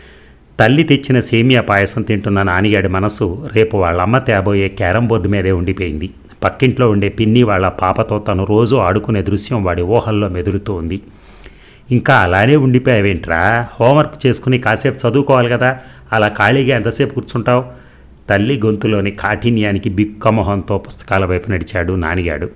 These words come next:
కాసేపు ఆడుకుని వస్తానని అడిగినా అమ్మ ఒప్పుకోదని వాడికి తెలుసు.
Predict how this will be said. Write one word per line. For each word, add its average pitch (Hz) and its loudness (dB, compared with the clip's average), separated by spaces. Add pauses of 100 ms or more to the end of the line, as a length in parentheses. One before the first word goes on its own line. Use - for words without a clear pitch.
(140)
కాసేపు 95 -2
ఆడుకుని 113 0
వస్తానని 98 -2
అడిగినా 92 0 (100)
అమ్మ 95 0
ఒప్పుకోదని 92 -2
వాడికి 78 -6
తెలుసు. 78 -10